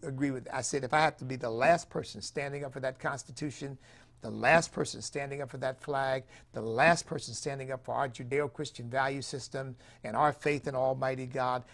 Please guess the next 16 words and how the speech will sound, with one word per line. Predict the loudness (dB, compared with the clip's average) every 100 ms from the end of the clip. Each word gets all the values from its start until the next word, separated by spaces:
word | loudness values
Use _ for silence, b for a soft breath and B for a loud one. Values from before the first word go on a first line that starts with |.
| B
I | -2
will | 0 0 -4
do | -2 0
it | 0
until | -4 -8 -6
I | -6
breathe | -8 -6 -4 -2 -4 -6
my | -8
dying | -6 -4 -4 -4 -6 -6
breath, | -4 -4 -4
but | -8 -4
I | -4
will | -4 -8
never | -8 -6 -4 -4
back | -2 -2 -2 -6
down. | -6 -4 -4